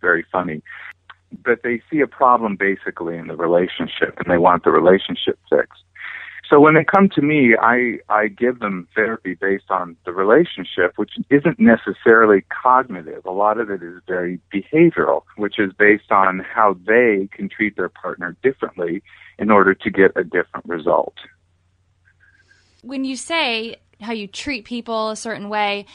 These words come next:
Speaker 2: that kind of goes into the, your topic that you mentioned and your articles, how to train your man.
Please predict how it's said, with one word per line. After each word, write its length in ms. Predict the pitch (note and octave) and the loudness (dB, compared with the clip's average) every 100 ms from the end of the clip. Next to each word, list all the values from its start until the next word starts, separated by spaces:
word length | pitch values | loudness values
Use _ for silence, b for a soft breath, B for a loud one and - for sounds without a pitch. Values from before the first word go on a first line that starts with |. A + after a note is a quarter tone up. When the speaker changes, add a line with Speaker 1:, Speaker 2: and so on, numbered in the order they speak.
| B B | B B
Speaker 2:
that 120 | C4 C4+ | -8 -6
kind 160 | D#4+ | -6
of 80 | C#4+ | -6
goes 240 | C4+ B3+ B3 | -6 -6 -6
into 680 | B3 - B3 A3+ A3 G3+ - _ | -8 -8 -6 -6 -6 -10 -14 _
the, 260 | G3+ G#3 F#3 | -10 -8 -6
your 160 | A#3+ C4 | -6 -6
topic 400 | C4+ A3 A3 G#3 | -4 -6 -6 -8
that 160 | F#3+ | -8
you 80 | G#3+ | -6
mentioned 640 | G#3 G3+ - G3 F#3+ F#3+ b | -8 -10 -10 -10 -10 -12 b
and 160 | - G3+ | -12 -8
your 120 | G#3 | -2
articles, 680 | A#3 C4 B3 A3 G3 G3 - | 0 -2 -4 -8 -8 -10 -14
how 600 | - A#3+ A3+ A3+ A3 A3 A3 - | -10 -2 0 0 -4 -8 -12 -18
to 260 | - A3 | -12 -12
train 420 | G#3 - A3+ G#3 | -14 -14 -12 -10
your 140 | G3 F#3 | -10 -10
man. 480 | F#3+ F#3+ G#2 F#2+ | -8 -8 -10 -14